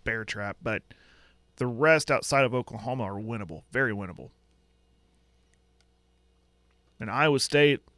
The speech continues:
suddenly at Baylor looks very winnable. And Kansas, their quarterback's a me-, situation's a mess.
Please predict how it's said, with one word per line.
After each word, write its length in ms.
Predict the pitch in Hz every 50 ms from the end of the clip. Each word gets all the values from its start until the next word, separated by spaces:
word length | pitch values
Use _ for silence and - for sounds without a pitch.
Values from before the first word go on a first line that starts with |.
| _ _ _ _ _ _ _ _ _ _ - _ _ _ _ _ _ _ _ _ _ _ _ _ _ _ _
suddenly 380 | - - 151 151 156 143 127 107 - - - - - - - _
at 240 | 131 139 - 127 113
Baylor 360 | 127 120 131 143 147 147 143
looks 180 | 139 135 127 -
very 220 | - 135 135 135
winnable. 520 | 131 123 131 131 135 127 120 123 127 127 120
And 160 | 117 113 107 - - - _ -
Kansas, 500 | - 147 147 151 143 117 123 113 104 - - _ _ _ _ _ _
their 160 | 113 131 131
quarterback's 560 | - - - 135 127 120 117 110 107 - -
a 40 | 107
me-, 120 | 107 101 - -
situation's 580 | - - 123 113 - 110 110 104 - 110 104
a 40 | 107
mess. 480 | 101 101 98 98 98 95 - - -